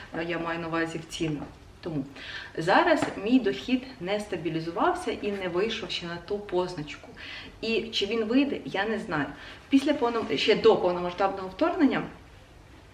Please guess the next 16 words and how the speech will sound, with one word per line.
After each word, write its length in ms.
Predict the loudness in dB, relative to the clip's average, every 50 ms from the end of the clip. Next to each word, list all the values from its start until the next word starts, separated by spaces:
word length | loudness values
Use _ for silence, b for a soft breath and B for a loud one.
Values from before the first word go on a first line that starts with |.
| -12 -12 -8 -4
на 100 | -4 -2
початку 460 | -2 0 2 2 2 2 2 0 0
лютого 460 | 4 4 2 4 2 0 0 0 -4 -6 -2
я 140 | 0 0 0
помітила, 640 | 0 0 -4 -6 -4 0 0 0 0 0 -4 -4 -4
що 180 | -4 -4 -4
відео 420 | -4 0 4 4 4 4 4 0 0 B B B B B B
виходять 460 | -8 -8 -6 -4 -2 -2 -2 -4 -4
по 80 | -8 -10
тій 140 | -8 -8 -4
самій 260 | 2 6 6 8 8
темі. 380 | 6 2 -2 -4 -4 -6 -8 -8 -6
Вони 180 | -4 -2 -2 -2
класні, 640 | 2 4 6 6 6 6 4 2 -4 -8 -12 -12 B B B B B B
вони 180 | -2 -2 -2 -2
популярні, 760 | -2 -2 0 0 2 4 4 4 4 6 4 4 2 0 -4